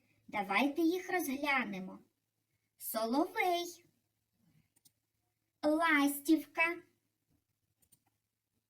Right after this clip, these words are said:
шпак, лелека, зозуля, дика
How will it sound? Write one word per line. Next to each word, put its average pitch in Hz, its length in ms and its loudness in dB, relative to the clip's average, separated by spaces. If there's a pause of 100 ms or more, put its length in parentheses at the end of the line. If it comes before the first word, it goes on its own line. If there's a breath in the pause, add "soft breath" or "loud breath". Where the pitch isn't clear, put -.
шпак, 285 640 2 (2250)
лелека, 339 1000 0 (1700)
зозуля, 311 1080 0 (1700)
дика 359 580 0